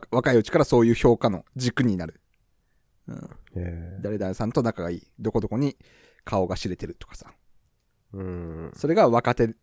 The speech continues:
Speaker 1: の中で優秀であるっていう評価軸にな-、になってるっていうのが、まあ、すごく興味深いなって思った話でした。
Speaker 2: なるほどね。
Speaker 1: うん。
Speaker 2: うん。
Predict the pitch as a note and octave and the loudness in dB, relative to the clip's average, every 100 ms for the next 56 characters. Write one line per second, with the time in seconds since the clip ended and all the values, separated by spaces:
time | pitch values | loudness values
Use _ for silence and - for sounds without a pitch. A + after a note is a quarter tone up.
0 | _ A#2 A#2 B2+ A#2 B2+ A#2 A2+ - A#2 | _ -4 -2 0 0 2 4 2 2 2
1 | B2 A2 - F#2+ - C3 D3 B2 F2+ G2+ | 2 2 -2 -8 -2 2 2 0 -6 -6
2 | A2 - B2+ B2+ A2+ - - - _ - | -6 -2 -4 -2 -2 -2 -6 -14 _ -14
3 | B2+ D3 A#3 - _ - C#3+ - - B2 | -10 -6 -6 -8 _ -12 -12 -10 -12 -14
4 | - - _ - - - - - _ A#2 | -14 -18 _ -20 -18 -18 -18 -20 _ -2
5 | G#2 F#2 G2 F2 F#2 - - - - - | 0 -2 -4 -4 -8 -10 -12 -14 -16 -16
6 | _ _ - - - - - G2 F#2 D#2+ | _ _ -14 -12 -14 -14 -16 -14 -12 -14
7 | E2+ F#2+ F2 - C3+ A#2 _ - - - | -16 -20 -20 -20 -20 -20 _ -8 -6 -6
8 | - - G2 F2+ - _ - D#2+ B1+ - | -12 -8 -8 -8 -16 _ -20 -18 -18 -20